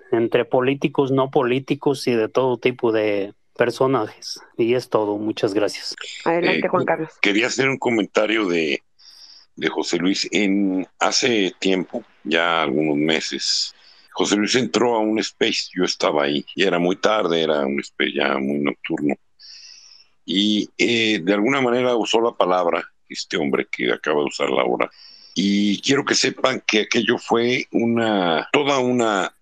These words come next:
Speaker 3: cátedra de conocimiento natural de vida. Eh, quiero felicitar a José Luis, esa ocasión no tuve la oportunidad, pero él debe saber de qué hablo, un space que él se convirtió como un tuestar ahí,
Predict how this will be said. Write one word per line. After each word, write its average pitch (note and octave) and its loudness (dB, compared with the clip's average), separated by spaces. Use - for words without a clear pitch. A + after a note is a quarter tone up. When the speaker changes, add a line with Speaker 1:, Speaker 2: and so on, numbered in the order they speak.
Speaker 3:
cátedra G2+ 0
de D#2+ -2
conocimiento F2+ -2
natural E2+ 0
de D2+ 0
vida. C2+ 0
Eh, D2 -2
quiero G#2 0
felicitar G2 0
a G2+ 2
José - -2
Luis, F#2+ 2
esa F2+ 0
ocasión F#2+ -2
no F2 -2
tuve E2 -2
la D2+ -2
oportunidad, C#2+ -2
pero F2 2
él B2 2
debe A#2 2
saber G2 2
de F#2+ 0
qué - 0
hablo, F2+ 2
un F2 0
space - -8
que F#2 -4
él E2+ 0
se - -2
convirtió D#2+ 0
como F2 -2
un F2 0
tuestar D#2 0
ahí, C2+ 0